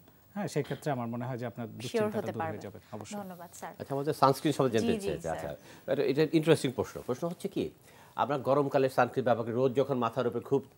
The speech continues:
Speaker 3: গ-, খ-, একদম চকচকে রোদ একটা আছে, তখন আমরা সানস্ক্রিন ব্যবহার করি। মনে করি শীতকালে আমাদের বোধহয় এই, এই সমস্যাটা হয় না, কারণ ঠান্ডার মধ্যে আমরা
Speaker 2: হুম,
Speaker 3: গরমটা
Speaker 2: হুম।
Speaker 3: ফিল করি না, এই জন্য অনেকেই
Speaker 2: হুম।
Speaker 3: সানস্ক্রিন ব্যবহার করি না। মনে রাখতে হবে যে শীতকালে কিন্তু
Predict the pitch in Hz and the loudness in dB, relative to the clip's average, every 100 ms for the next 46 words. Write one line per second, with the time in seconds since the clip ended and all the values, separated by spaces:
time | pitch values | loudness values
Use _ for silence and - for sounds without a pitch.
0 | - - 113 104 - - 117 95 87 - | -16 -6 -4 -4 -8 -4 -2 0 -2 -6
1 | - - - 95 98 131 - 139 120 120 | -14 -8 -4 -2 0 0 0 2 6 6
2 | 120 117 113 - 101 85 98 123 117 110 | 6 4 2 0 -6 -4 -2 -2 -2 0
3 | 104 107 104 92 90 85 82 82 69 - | 0 0 0 -2 -4 -4 -6 -10 -18 -20
4 | - - 135 160 170 151 156 - 170 190 | -20 -4 0 2 0 -2 -4 0 0 2
5 | 151 131 123 120 117 - - 107 113 - | 0 2 2 2 2 0 -4 -6 -6 -6
6 | 110 120 104 87 82 85 92 - 131 156 | -4 -4 -4 -6 -4 -4 -6 -2 0 2
7 | 180 151 127 113 117 123 117 - 151 127 | 4 4 4 2 2 2 2 2 0 2
8 | 92 78 87 117 127 143 - 110 120 107 | 0 0 -2 0 2 0 -2 -2 -4 -4
9 | 110 98 98 101 87 78 - - - - | -4 -2 0 -2 -6 -8 -18 -20 -20 -20
10 | - - 127 165 165 180 175 147 143 156 | -16 -6 -2 -2 -2 -4 -4 -6 -6 -8
11 | - 180 175 175 165 156 | -4 0 2 2 0 0